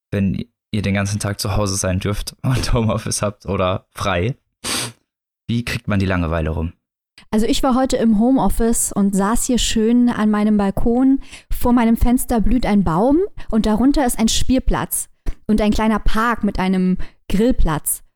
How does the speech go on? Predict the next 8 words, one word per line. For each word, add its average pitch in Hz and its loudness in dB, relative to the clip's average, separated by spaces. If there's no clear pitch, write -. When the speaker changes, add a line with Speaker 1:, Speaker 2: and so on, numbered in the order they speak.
Speaker 2:
Und 202 2
dieser 226 2
Park 233 2
ist - -2
menschenleer. 220 2
Das - 0
ist 226 -2
so 127 4